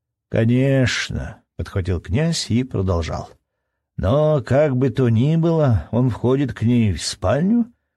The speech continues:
запирает двери, и какого рода происходила между ними сцена, неизвестно.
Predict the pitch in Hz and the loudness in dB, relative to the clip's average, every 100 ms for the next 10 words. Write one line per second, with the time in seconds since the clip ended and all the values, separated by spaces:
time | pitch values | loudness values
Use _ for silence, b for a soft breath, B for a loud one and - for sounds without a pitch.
0 | _ 101 117 98 85 73 71 69 78 78 | _ -2 0 0 0 -2 -4 -4 -2 0
1 | 160 233 220 - _ _ _ _ _ _ | 0 2 0 -4 _ _ _ _ _ _
2 | - 185 202 175 170 190 170 185 190 180 | -2 0 0 0 2 4 4 4 4 2
3 | 139 160 160 127 - 131 120 165 180 165 | 2 2 2 0 0 0 2 2 2 2
4 | 143 160 113 131 143 147 120 98 - - | 2 2 2 2 2 2 2 0 -2 0
5 | 165 202 190 190 139 135 147 147 123 110 | 2 2 2 2 2 2 2 0 2 2
6 | 104 117 113 104 - - 110 113 110 - | 4 4 4 2 -2 0 2 2 0 -4